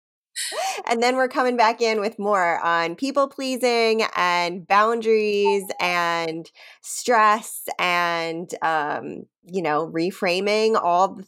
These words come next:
things. So we will be right back on The Wedding Dish. And we are back on The Wedding Dish. I, of course, am Sarah Alapin, joined by my Snorasaurus down here, Clouseau, the French Bulldog,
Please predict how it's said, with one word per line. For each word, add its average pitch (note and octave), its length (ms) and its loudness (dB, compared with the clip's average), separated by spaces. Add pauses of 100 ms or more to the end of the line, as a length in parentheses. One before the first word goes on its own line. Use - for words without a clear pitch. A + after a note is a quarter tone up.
things. - 440 -4 (280)
So E3 380 2
we G3+ 160 2
will A#3 160 6
be A3 320 2
right A3+ 340 0
back A#3 280 2
on A3 100 0
The G#3 120 -2
Wedding E3+ 340 0
Dish. - 480 -4 (1500)
And D4+ 300 2
we D#4+ 180 -2
are D4 220 0
back C4 320 2
on C4 120 0
The B3 120 -2
Wedding A#3+ 320 0
Dish. B3 280 0
I, G#3 140 4
of G#3+ 140 -4
course, A3 280 -2
am G3+ 140 -6
Sarah F#3+ 440 -4
Alapin, C4+ 640 0
joined G3+ 320 -2
by F#3+ 160 0
my F3+ 200 0
Snorasaurus G#3+ 920 -2
down G3+ 240 -4
here, G3+ 260 0
Clouseau, F#3 500 -2
the F3 100 -6
French F3+ 380 -4
Bulldog, A3+ 520 2